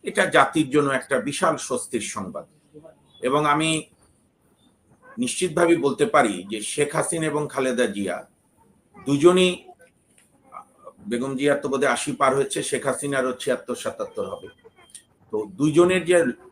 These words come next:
মানসিক লড়াই, সেই লড়াইতে বেগম জিয়া বহু আগেই জিতে গেছেন,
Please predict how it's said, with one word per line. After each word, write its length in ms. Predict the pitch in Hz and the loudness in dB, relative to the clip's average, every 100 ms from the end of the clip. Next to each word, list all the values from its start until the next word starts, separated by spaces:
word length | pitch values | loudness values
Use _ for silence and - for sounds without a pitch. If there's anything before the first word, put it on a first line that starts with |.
| _ 107 | _ -6
মানসিক 520 | 117 170 170 190 131 | -2 0 0 -2 0
লড়াই, 420 | 135 127 117 92 | 2 4 4 -2
সেই 240 | - 147 147 | -4 0 2
লড়াইতে 480 | 139 143 156 170 147 | 4 4 2 -2 -2
বেগম 380 | 127 139 139 | -2 0 -2
জিয়া 180 | 127 139 | 0 0
বহু 360 | 98 139 185 180 | 2 2 4 2
আগেই 260 | 135 131 | 2 -2
জিতে 300 | 104 113 127 | -4 -4 -2
গেছেন, 360 | 120 123 - | -2 -2 -4